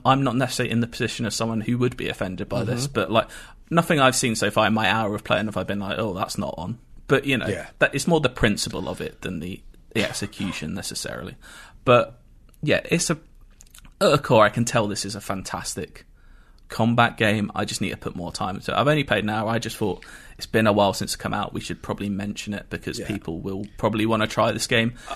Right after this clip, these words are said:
Speaker 1: I say it's only thirty-five pounds. It's thirty-five pounds, which is cheaper than most <laughs> P S five games.
Speaker 2: I was
Speaker 1: So
Speaker 2: gonna ask a question, but the fact that you've only played an hour probably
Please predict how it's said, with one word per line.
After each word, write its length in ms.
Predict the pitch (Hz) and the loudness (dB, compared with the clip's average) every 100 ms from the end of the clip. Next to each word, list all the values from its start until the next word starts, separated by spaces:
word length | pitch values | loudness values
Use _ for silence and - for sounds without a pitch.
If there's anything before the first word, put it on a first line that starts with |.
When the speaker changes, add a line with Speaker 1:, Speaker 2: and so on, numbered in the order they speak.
| - - - - - | -12 -16 -16 -6 0
Speaker 1:
I 60 | |
say 160 | - 160 | 4 4
it's 100 | 107 | 6
only 220 | 117 98 | 4 4
thirty-five 520 | - 98 76 - 104 | 2 0 0 0 -2
pounds. 240 | 110 104 - | -4 -6 -6
It's 100 | - | 0
thirty-five 400 | 143 123 107 - | 2 2 -2 -4
pounds, 220 | 104 101 | -4 -6
which 180 | - - | -8 -8
is 60 | |
cheaper 320 | - 101 90 90 | -4 -4 -4 -4
than 180 | 82 | -4
most 400 | 90 92 - - | -6 -6 -8 -8
<laughs> 0 | |
P 100 | - | -4
S 200 | - - | -2 -2
five 300 | - 95 104 - | 0 0 -2 -4
games. 360 | 101 113 - | -6 -6 -4
Speaker 2:
I 40 | 127 | 2
was 120 | 147 | 4
Speaker 1:
So 60 | 185 | 6
Speaker 2:
gonna 120 | 143 | 6
ask 100 | 135 | 4
a 60 | |
question, 340 | - 110 - 98 | 0 0 0 -2
but 60 | |
the 60 | 92 | -2
fact 160 | - 104 | 0 0
that 80 | 107 | 2
you've 80 | |
only 120 | 107 98 | 0 0
played 200 | 110 101 | -2 0
an 40 | |
hour 140 | 101 | -2
probably 560 | 95 107 95 95 95 | -2 -6 -4 -4 -6